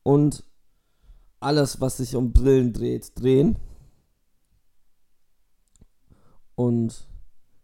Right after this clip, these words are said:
wir setzen mal, wir schauen mal mit der Lupe auf die Entwicklung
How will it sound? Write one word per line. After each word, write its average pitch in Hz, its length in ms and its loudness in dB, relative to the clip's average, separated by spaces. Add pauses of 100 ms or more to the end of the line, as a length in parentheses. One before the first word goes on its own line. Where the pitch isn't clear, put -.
(120)
wir 113 340 -4 (160)
setzen 120 480 -6
mal, 110 520 -6
wir 110 120 -12
schauen 120 300 -2
mal 113 240 -2
mit 120 280 -2
der 131 120 2
Lupe 123 480 2 (1000)
auf 113 320 -8 (520)
die 117 100 -8
Entwicklung 123 840 -2